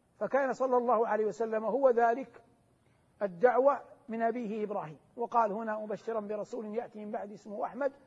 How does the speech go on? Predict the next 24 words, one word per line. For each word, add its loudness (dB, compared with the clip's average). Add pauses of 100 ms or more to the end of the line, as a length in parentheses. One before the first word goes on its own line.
(280)
هو 2
صلى -2
الله 0
عليه -4
وسلم -2 (840)
بشارة -2
أخيه -8
عيسى -6 (400)
ودعوة -2
أبيه -8
إبراهيم. -14 (640)
في -6 (600)
سورة -6
الجمعة -6
قال 0
جل -4
وعلا: 2 (600)
"مثل 4
الذين -4
حملوا -4
التوراة 0
ثم -6
لم -4
يحملوها -2